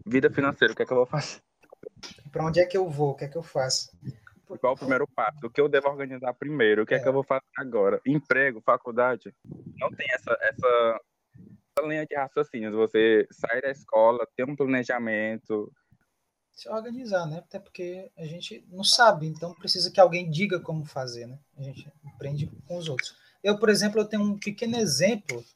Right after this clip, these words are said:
Speaker 2: <laughs> que eu tirava, eu sempre fui famoso pão duro na minha infância, sabe?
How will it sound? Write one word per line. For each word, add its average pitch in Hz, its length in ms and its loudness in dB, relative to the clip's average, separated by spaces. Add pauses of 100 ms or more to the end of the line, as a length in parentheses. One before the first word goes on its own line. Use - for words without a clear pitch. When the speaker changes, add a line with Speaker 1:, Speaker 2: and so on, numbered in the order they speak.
(240)
Speaker 2:
<laughs> - 640 -16
que - 120 -8
eu 175 120 0
tirava, 170 640 2
eu 165 100 -4
sempre 202 300 -4
fui 208 400 -2
famoso 170 460 0
pão 196 220 2
duro 143 280 -4
na 127 120 -6
minha 135 140 -6
infância, 135 340 -8
sabe? 131 240 -10